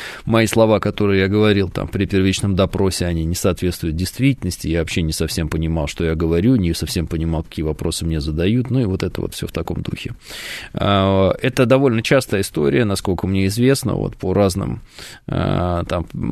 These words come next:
преступникам, которых берут, а, не обязательно это террористы, которые резко забывают русский язык, и все, и не, и не, и, и «моя твоя, не понимать», и начинается.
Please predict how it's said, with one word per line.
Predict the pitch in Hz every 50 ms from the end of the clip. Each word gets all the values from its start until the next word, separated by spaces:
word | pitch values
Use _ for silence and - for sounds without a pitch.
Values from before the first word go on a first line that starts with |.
| - 101
преступникам, | - 110 113 - - 170 - - 113 - 104 107
которых | - 113 98 - 104 95 95 101
берут, | 107 110 110 113 135 131 120 - - - -
а, | - - 98 98
не | 101 101 104
обязательно | 98 90 101 104 98 87 85 90
это | 85 - -
террористы, | - - 101 95 98 110 123 127 - - - 104 101 98 - - - - _ _
которые | 98 92 - 117 113 104 101 98 98
резко | 117 123 123 - - 101
забывают | 95 101 92 101 98 104 104 95 90 85 -
русский | 92 98 - - - 95
язык, | 98 104 117 135 143 120 - -
и | 104 107 113 107 90 80
все, | - - - 90 82
и | 78 - 92 95 90
не, | 85 92 92 98
и | 107 113
не, | 113
и, | 107 - 110 113 104
и | - 107 110 98 90
«моя | 90 85 - - 90 104 110 117 123
твоя, | 113 - 101 101 104
не | 98 98 90
понимать», | - 87 85 82 80 78 78 80 - -
и | - - 120
начинается. | 123 113 107 - 95 85 80 80 - 90 - - - -